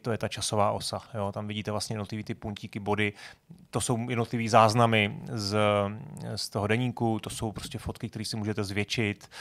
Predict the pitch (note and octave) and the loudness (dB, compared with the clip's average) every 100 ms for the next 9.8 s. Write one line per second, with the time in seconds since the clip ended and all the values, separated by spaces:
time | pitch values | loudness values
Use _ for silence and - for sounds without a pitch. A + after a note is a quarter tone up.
0 | - - - A#2+ A2+ A2+ A2+ - A2+ G#2+ | -8 -4 2 4 4 2 0 0 2 2
1 | B2 A2 G#2+ G#2+ G#2 _ _ _ - G#2+ | 2 0 0 -2 -6 _ _ _ -12 -4
2 | F#2+ A2 - A2 G#2 G2+ G2 G2 A2 G#2 | 2 2 4 4 4 -4 -6 -10 -10 -10
3 | G#2 F#2 G#2 G2+ G#2 G2+ G#2 G2+ G#2 - | -10 -12 -10 -6 -6 -4 -4 -4 -6 -8
4 | G2+ G2 G#2 G#2+ G#2 G2+ - G#2+ - G#2 | -8 -8 -6 -4 -2 -2 -4 -14 -8 -6
5 | G2+ A#2 G2+ - A2 G#2 G2+ G2+ - A2 | -2 0 0 -4 -4 -4 -4 -8 -10 -12
6 | G#2 A2+ A2+ B2+ - A2+ G#2 G#2 F#2+ G2 | -10 -12 -12 -14 -14 -12 -6 -2 2 4
7 | G2 - - - G#2+ - G#2+ G2+ - G#2 | 2 -4 -16 -8 -6 -4 -4 -4 -4 -2
8 | G2+ F#2+ F2+ G2 F#2+ G2+ G2+ G2+ - G#2 | 0 0 0 0 0 0 0 -2 -10 -10
9 | - A2 G#2 G#2+ G2+ G#2+ G2+ G2+ | -2 -2 0 -2 -2 -2 0 -2